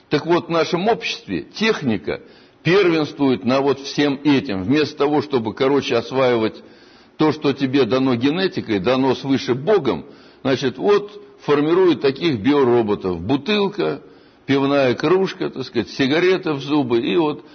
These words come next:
смотреть, вот техника какая. Значит, вот она умная, все там, искусственный интеллект, вместо того, чтобы взращивать в себе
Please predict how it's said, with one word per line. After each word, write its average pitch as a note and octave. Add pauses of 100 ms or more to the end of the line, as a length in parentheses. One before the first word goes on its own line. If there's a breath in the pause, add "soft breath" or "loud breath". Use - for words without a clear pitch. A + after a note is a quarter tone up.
смотреть, B2+
вот C#3
техника A2+
какая. F2+ (500 loud breath)
Значит, F#2
вот B2
она G#2+
умная, A#2+
все B2+
там, F#2
искусственный A2
интеллект, A#2
вместо A2
того, C3
чтобы A#2 (180 loud breath)
взращивать B2
в -
себе D3+